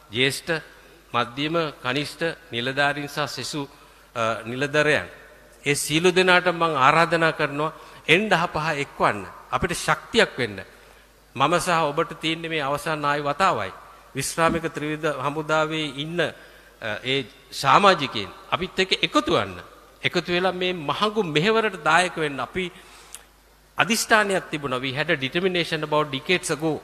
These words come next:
අවුරුදු ගානකට කලින් අපි ආව ඉදිරියට. ඇවිල්ලා ඒක කරා. කරා නම් මේ තියෙන්නේ ඊළඟ අවස්ථාව. මේක විතරයි last opportunity,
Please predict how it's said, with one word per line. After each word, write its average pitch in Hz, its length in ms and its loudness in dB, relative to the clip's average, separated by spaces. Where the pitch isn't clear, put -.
අවුරුදු 165 360 0
ගානකට 165 500 2
කලින් 139 320 -2
අපි 147 300 -2
ආව 185 300 6
ඉදිරියට. 156 520 -2
ඇවිල්ලා 190 400 2
ඒක 190 100 2
කරා. 185 320 4
කරා 147 300 2
නම් 175 140 0
මේ 175 180 0
තියෙන්නේ 202 540 -4
ඊළඟ 196 400 2
අවස්ථාව. 143 580 2
මේක 156 260 0
විතරයි 180 400 0
last 139 560 6
opportunity, 135 640 0